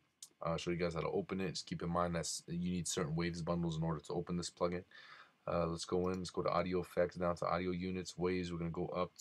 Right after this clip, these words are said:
to H E Q. Here it is. We're gonna open it up. It's gonna look a little something like this. It's, uh, it looks really confusing. <laughs> It's like a E Q,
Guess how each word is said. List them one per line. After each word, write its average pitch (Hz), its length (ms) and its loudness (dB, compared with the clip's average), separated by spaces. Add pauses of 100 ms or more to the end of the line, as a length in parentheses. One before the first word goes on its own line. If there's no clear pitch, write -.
to 92 680 0 (460)
H 92 220 -2
E 85 80 -4
Q. 98 280 -2
Here 90 220 2
it 92 100 2
is. 101 220 0 (1700)
We're 92 120 0
gonna 92 100 2
open 90 180 0
it 90 60 4
up. 90 160 8
It's 87 100 2
gonna 90 160 2
look 92 120 0
a 92 40 0
little 92 140 6
something 80 260 0
like 78 180 0
this. 85 360 2
It's, - 120 -8
uh, 78 240 2
it - 460 -10
looks - 160 -2
really 95 140 2
confusing. 90 580 0 (380)
<laughs> 151 100 -2 (600)
It's 82 160 2
like 82 180 10
a 80 240 6 (480)
E 92 140 4
Q, 101 400 2